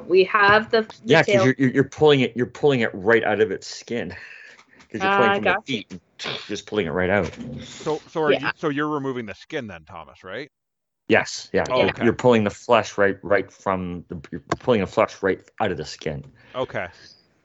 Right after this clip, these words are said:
Speaker 1: Yeah, I,
Speaker 2: It was,
Speaker 1: I
Speaker 2: honestly, it was the most disgusting thing I'd ever saw when he did it, but it, it was right, 'cause all the blood comes roaring out and everything too, right?
Speaker 1: Yeah.
Speaker 3: <laughs>
Speaker 1: Personally, when we were making the decision whether to,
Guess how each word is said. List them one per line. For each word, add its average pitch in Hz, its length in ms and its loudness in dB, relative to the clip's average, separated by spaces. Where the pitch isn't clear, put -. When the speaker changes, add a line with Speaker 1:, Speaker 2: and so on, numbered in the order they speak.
Speaker 1:
Yeah, 233 280 2
I, 254 140 6
Speaker 2:
It 247 60 8
was, 123 160 6
Speaker 1:
I - 120 4
Speaker 2:
honestly, 147 340 4
it 170 60 4
was 131 140 0
the 131 60 0
most 123 200 2
disgusting 123 540 -4
thing 120 260 -4
I'd 110 60 0
ever 98 220 -4
saw 98 280 -4
when 107 140 -8
he 85 80 -12
did 87 220 -4
it, 117 160 -4
but - 200 -4
it, - 340 -6
it 101 140 -2
was - 140 -8
right, 85 280 2
'cause 147 120 0
all 170 100 6
the 143 60 6
blood 127 300 2
comes 82 200 -10
roaring 78 320 -8
out 71 140 -8
and - 100 -16
everything 69 200 -8
too, - 180 -8
right? 71 260 -14
Speaker 1:
Yeah. 196 240 -6
Speaker 3:
<laughs> 277 380 -4
Speaker 1:
Personally, 311 720 2
when 302 240 4
we 320 100 2
were 330 140 0
making 311 340 0
the 277 120 0
decision 226 600 0
whether 208 340 2
to, 208 600 2